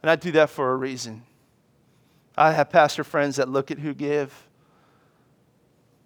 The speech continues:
That's between you and the Lord. Because you're not giving me your money. You're giving the Lord. You're honoring the Lord, the sovereign Lord.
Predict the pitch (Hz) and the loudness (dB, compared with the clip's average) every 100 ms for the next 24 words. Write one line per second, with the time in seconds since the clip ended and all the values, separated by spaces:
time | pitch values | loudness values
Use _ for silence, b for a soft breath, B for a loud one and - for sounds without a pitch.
0 | _ _ _ _ _ - - 196 - 160 | _ _ _ _ _ 0 0 -4 -8 -6
1 | 139 139 147 156 156 147 110 _ _ _ | -4 -4 -4 -4 -4 -6 -8 _ _ _
2 | _ _ _ b b b b b 131 175 | _ _ _ b b b b b -2 0
3 | 131 160 190 165 147 175 151 139 160 139 | 2 4 6 6 4 2 0 -4 -4 -4
4 | 131 147 131 123 127 _ _ _ _ b | -2 0 -2 -6 -20 _ _ _ _ b
5 | b b b b b - 131 151 151 180 | b b b b b -10 -2 0 4 4
6 | 180 156 139 160 160 123 123 151 151 151 | 4 0 0 2 2 0 -2 -2 0 0
7 | 143 135 139 139 131 110 131 _ _ _ | 0 -4 -4 -2 -4 -6 -16 _ _ _
8 | - - 143 143 151 160 165 135 104 | -8 0 6 6 6 -4 -4 -6 -8